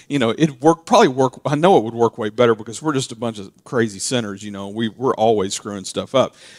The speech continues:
you know, but I'm just thinking, like, he chose to do this this way? And why?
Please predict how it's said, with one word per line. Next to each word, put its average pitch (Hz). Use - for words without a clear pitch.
you 131
know, 117
but 139
I'm 160
just 139
thinking, 135
like, 117
he 226
chose 202
to 139
do 151
this 220
this 170
way? 139
And 117
why? 101